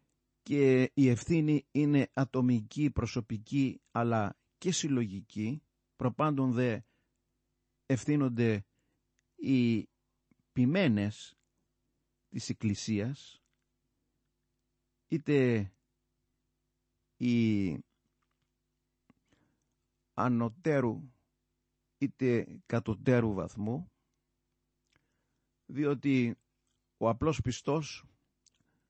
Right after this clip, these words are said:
είναι αμοίητος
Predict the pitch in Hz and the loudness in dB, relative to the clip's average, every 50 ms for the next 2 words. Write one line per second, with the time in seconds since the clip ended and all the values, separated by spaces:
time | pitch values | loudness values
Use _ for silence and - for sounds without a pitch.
0 | _ _ _ _ _ _ _ _ _ _ _ _ _ _ _ _ _ _ _ _ | _ _ _ _ _ _ _ _ _ _ _ _ _ _ _ _ _ _ _ _
1 | 135 147 143 135 127 123 123 139 156 165 139 110 101 95 - - 92 87 95 120 | 0 0 2 2 2 2 2 2 4 4 4 4 4 0 -2 -2 -2 -2 -2 -4
2 | - - - | -8 -14 -20